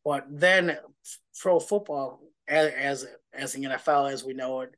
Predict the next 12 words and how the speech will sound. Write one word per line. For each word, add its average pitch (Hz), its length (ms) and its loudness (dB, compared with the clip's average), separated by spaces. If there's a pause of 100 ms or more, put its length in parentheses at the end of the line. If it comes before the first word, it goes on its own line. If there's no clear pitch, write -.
(300)
late 147 220 2
nineteen 139 400 -4
hundreds, 131 640 -6
or 131 60 -10
excuse 131 300 -6
me, 113 140 -16 (240)
late 165 340 4
nineteen 151 520 -4
tens, 160 400 0
early 147 300 -2
nineteen 139 420 -8
twenties, 147 540 -4